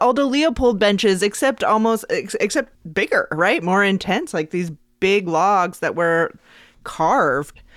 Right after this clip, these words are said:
and low to the ground for folks to sit on.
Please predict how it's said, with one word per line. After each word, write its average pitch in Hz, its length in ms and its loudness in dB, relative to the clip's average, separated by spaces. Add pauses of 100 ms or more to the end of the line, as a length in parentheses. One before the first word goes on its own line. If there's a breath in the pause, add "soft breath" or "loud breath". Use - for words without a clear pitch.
(260 loud breath)
and 233 160 0
low 208 160 4
to 226 100 2
the 226 120 0
ground 165 640 2 (240 loud breath)
for 175 180 -6
folks 175 280 -6
to 165 100 -4
sit 202 220 -2
on. 123 340 -2